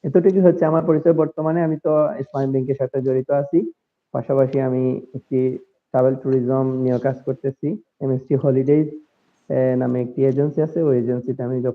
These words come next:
করতেছি পাবলিক রিলেশনস অফিসার, অফিসার হিসাবে।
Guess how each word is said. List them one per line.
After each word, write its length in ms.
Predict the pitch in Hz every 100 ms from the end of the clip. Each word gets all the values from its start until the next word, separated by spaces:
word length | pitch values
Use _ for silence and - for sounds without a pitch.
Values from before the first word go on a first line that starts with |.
| -
করতেছি 440 | 135 - 135 151
পাবলিক 500 | 151 131 131 127 123 - _ _ _ _ 131
রিলেশনস 560 | 127 127 - 135 131
অফিসার, 520 | - 131 143 135 135 120
অফিসার 400 | 131 131 139 127
হিসাবে। 360 | 120 127 120